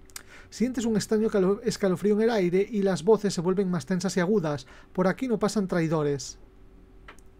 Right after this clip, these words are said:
Sientes una repentina descarga de energía procedente de la puerta. Es un dolor agudo y penetrante, pero en un momento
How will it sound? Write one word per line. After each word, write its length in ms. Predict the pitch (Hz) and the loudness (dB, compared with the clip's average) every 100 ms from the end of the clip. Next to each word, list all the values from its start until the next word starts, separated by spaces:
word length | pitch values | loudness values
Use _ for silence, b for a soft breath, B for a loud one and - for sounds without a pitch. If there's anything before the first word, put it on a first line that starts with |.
| - - - - b b b | -20 -20 -20 -20 b b b
Sientes 440 | - 247 240 240 | -6 -4 -4 -4
una 120 | 220 208 | 0 0
repentina 440 | 202 196 208 208 | 2 0 0 -2
descarga 340 | 190 - 202 | -2 -2 0
de 60 | 202 | 0
energía 340 | 208 190 220 | 0 2 2
procedente 440 | 208 196 196 160 170 | 2 0 0 0 -2
de 40 | |
la 100 | 165 | 2
puerta. 400 | 220 208 151 151 B B - | 6 6 4 -4 B B -6
Es 140 | 226 | -4
un 100 | 247 | 6
dolor 240 | 214 220 208 | 8 8 6
agudo 380 | 208 220 180 226 | 0 0 0 -2
y 80 | 190 | -2
penetrante, 640 | 180 165 156 160 143 143 | -2 -2 -2 -2 -2 -4
pero 160 | 139 170 | -2 -2
en 60 | 208 | -2
un 60 | |
momento 480 | 233 233 220 185 | -2 0 0 0